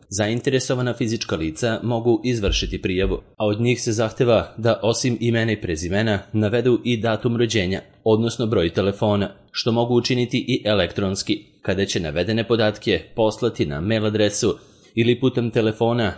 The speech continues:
bilo kog predstavništva institucije organizatora. Svaki prijavljeni kandidat je u obavezi da lično dođe i prisustvuje upisu, kao i da propisanu dokumentaciju tada dostavi,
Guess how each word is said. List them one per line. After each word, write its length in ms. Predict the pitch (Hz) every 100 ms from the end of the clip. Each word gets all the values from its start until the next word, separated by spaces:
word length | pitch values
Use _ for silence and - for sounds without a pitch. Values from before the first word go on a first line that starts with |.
| -
bilo 340 | 107 123 113
kog 160 | - 117 -
predstavništva 680 | 90 80 - 104 104 - 107 117
institucije 600 | 113 135 131 90 - 101
organizatora. 680 | 95 101 90 101 92 92 - - _
Svaki 380 | - 113 104 110
prijavljeni 540 | 113 113 104 107 107
kandidat 460 | 117 107 107 110 107
je 100 | 90
u 80 | 87
obavezi 560 | 98 107 104 107 98 - - -
da 140 | 104
lično 340 | 104 123 143 117
dođe 340 | 123 120 120
i 260 | 104 120 117
prisustvuje 580 | 110 120 117 127 123
upisu, 520 | 98 78 110 98 104 - - -
kao 240 | 117 110
i 60 | 117
da 160 | 110 107
propisanu 540 | 110 104 127 127 117
dokumentaciju 840 | 107 104 98 101 95 76 - 76 65
tada 240 | 104 80 73
dostavi, 500 | 92 90 113 95